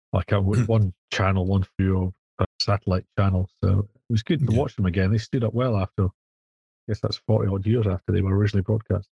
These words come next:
Speaker 2: Yeah, a lot of these B B C dramas really have dated well. I was trying to get my wife into Secret Army, but it reminded her too much of 'Allo 'Allo.
Speaker 1: Yeah, well,
Speaker 2: So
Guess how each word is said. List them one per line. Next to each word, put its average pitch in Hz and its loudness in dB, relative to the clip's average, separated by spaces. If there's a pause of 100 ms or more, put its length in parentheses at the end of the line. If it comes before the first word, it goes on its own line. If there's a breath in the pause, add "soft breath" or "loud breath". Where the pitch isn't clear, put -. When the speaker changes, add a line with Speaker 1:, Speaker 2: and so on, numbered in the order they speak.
(280)
Speaker 2:
Yeah, 175 0
a - 0
lot 202 -2
of 151 -4
these 120 -4 (220)
B 123 0
B 98 -4
C 110 -2
dramas 95 -2
really 104 0
have 78 -4
dated 76 -6
well. 82 -4 (100)
I - -6
was 120 -4
trying 170 -2
to - -
get 127 -2 (240)
my 107 -2
wife 120 0
into 95 0 (200)
Secret 104 -4
Army, 104 -2
but 92 -4 (100)
it - -2
reminded 104 -2
her 92 0
too 107 -2
much 92 -2
of 85 -4 (120)
'Allo 87 -2
'Allo. 85 0
Speaker 1:
Yeah, 107 0 (220)
well, 123 -2
Speaker 2:
So - -12